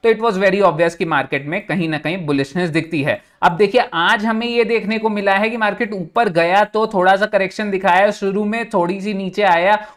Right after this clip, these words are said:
उसके बाद फिर भागा और यहाँ पे कंसोलिडेट कर रहा है। अब कंसोलिडेट करने का मतलब यहाँ ये हो जाता है कि जो बायर्स हैं, वो कहीं ना कहीं थकान महसूस करना शुरू किए। हालांकि थकान महसूस करने के बावजूद ये डीप करेक्शन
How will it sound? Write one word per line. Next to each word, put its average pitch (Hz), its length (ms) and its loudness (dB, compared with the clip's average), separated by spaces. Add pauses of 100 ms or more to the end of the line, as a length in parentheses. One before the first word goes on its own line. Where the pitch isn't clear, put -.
उसके 196 320 -2
बाद 196 220 2
फिर 202 300 -2
भागा 160 380 2
और 226 200 4
यहाँ 196 380 -2
पे 240 100 0
कंसोलिडेट 196 880 0
कर 143 140 0
रहा 131 120 -2
है। 143 60 4
अब - 160 -8
कंसोलिडेट 190 540 -2
करने 202 300 -2
का 214 140 -2
मतलब 185 320 -2
यहाँ 180 220 0
ये 185 140 -2
हो 190 100 2
जाता 170 260 0
है 208 100 -2 (280)
कि 240 80 -2
जो 240 160 2
बायर्स 165 600 0
हैं, 131 140 -10 (200)
वो 240 80 -2
कहीं 254 340 -2
ना 269 100 -4
कहीं 254 280 -4 (100)
थकान 214 580 -2
महसूस 220 640 -4
करना 185 360 0
शुरू 156 260 -4
किए। 123 260 -10 (220)
हालांकि 226 420 0
थकान 233 360 -2
महसूस 226 420 -2
करने 208 280 0
के 233 140 0
बावजूद 175 560 0
ये 202 220 2
डीप 185 360 -6
करेक्शन 226 400 -4